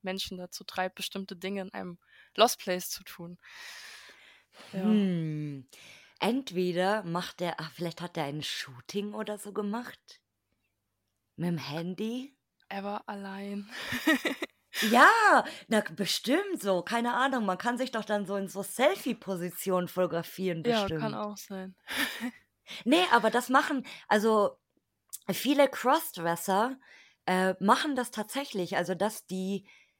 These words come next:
Speaker 2: jetzt sich nicht trauen, in die Öffentlichkeit so zu gehen. Oft machen die das dann zu Hause zum Beispiel, dass die, ähm,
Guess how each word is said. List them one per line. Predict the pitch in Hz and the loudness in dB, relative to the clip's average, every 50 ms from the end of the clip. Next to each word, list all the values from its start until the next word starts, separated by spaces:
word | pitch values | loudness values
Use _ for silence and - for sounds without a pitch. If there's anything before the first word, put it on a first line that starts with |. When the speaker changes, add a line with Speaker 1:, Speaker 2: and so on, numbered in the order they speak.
| _ _ _ _ _ _ _ _ _ _ _ _ _ | _ _ _ _ _ _ _ _ _ _ _ _ _
Speaker 2:
jetzt | - 190 202 196 196 - - - - _ _ _ - | 0 0 0 2 0 -2 -8 -8 -10 _ _ _ -4
sich | 156 190 226 220 - | 0 0 0 0 2
nicht | 180 220 233 233 - - - | 2 2 2 2 0 -4 -6
trauen, | 214 202 165 165 165 170 175 185 214 240 269 294 294 | -4 0 2 4 6 6 6 6 6 4 4 2 0
in | - 214 196 | 0 0 0
die | - - | 2 2
Öffentlichkeit | 202 220 - - 269 254 285 285 - - - 247 247 247 247 - | 2 2 0 0 -2 0 -2 -2 -4 -4 -2 0 0 0 0 0
so | 247 247 | -2 -2
zu | 247 - - 233 190 | -2 -4 -8 -8 -6
gehen. | 208 247 269 262 269 269 262 - - - - - - _ _ - | -4 -4 -2 -2 -4 -6 -8 -12 -18 -20 -20 -20 -20 _ _ 4
Oft | 214 254 - - - | 4 4 4 2 2
machen | 220 311 - 254 240 220 | 4 4 4 2 2 2
die | 220 202 | 2 2
das | 190 190 185 | 2 0 0
dann | - 190 185 175 | 0 -2 -2 -2
zu | - 170 160 - | -4 -8 -6 -2
Hause | 156 170 175 196 208 208 247 247 | 0 2 2 2 0 -2 -4 -6
zum | - - 233 226 | -6 -6 -4 -2
Beispiel, | 214 220 233 226 - - 220 | -2 -2 -2 -2 -4 -2 0
dass | 170 190 185 - - | 0 0 0 -2 -4
die, | - 180 180 180 180 175 - - - - - _ _ _ _ - | -4 -4 -2 -2 -2 -4 -6 -10 -18 -20 -20 _ _ _ _ 0
ähm, | 175 175 170 165 170 165 160 | 2 2 2 2 0 -2 -4